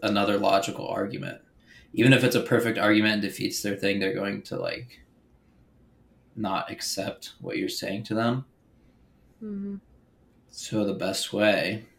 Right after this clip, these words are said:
Speaker 1: is just to hide basically a message and something that's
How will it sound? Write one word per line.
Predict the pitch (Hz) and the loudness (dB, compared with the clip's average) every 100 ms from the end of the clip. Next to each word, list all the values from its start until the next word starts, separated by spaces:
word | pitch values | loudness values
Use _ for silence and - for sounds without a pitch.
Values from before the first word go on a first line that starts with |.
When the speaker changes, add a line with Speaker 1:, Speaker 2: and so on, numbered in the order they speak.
| _ _ _ _ _ _ _ _ _ _ _ _ _ _ _ | _ _ _ _ _ _ _ _ _ _ _ _ _ _ _
Speaker 1:
is | 104 - | -8 -4
just | 101 95 - - - _ _ - | -2 -2 -4 -10 -16 _ _ -6
to | 113 98 | -4 -2
hide | - - 104 107 104 101 - _ _ _ _ _ _ _ _ | -4 2 6 6 4 -2 -12 _ _ _ _ _ _ _ _
basically | - 92 - 110 104 | -10 -4 -2 0 2
a | |
message | 98 98 101 - 95 101 98 | 2 2 2 2 -2 -4 -6
and | 101 | -2
something | 107 101 101 101 | -2 0 0 4
that's | 98 - - | 4 4 8